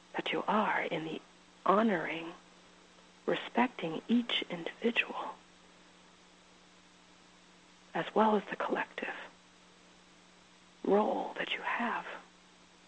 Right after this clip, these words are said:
So do not let your egos in any way, shape, or form convince you that you do not need the angels because you are evolving. Do not let your egos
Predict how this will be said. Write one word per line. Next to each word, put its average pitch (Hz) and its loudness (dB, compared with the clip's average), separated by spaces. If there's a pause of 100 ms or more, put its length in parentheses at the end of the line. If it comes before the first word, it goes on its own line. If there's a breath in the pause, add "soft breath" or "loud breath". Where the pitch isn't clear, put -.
(3750)
So 202 12
do 185 6
not 208 6
let 240 8
your 196 6
egos 156 8
in 165 2
any 190 4
way, 180 2 (120)
shape, 170 2
or 160 0
form 156 0
convince 175 4 (100)
you - 0 (1040 loud breath)
that 170 8
you 160 8
do 160 6
not 165 2
need 165 4
the - 2
angels 151 0
because 165 2
you 160 2
are 160 4
evolving. 170 2 (2250 loud breath)
Do - 0
not 190 4
let - 2
your 190 2
egos 196 4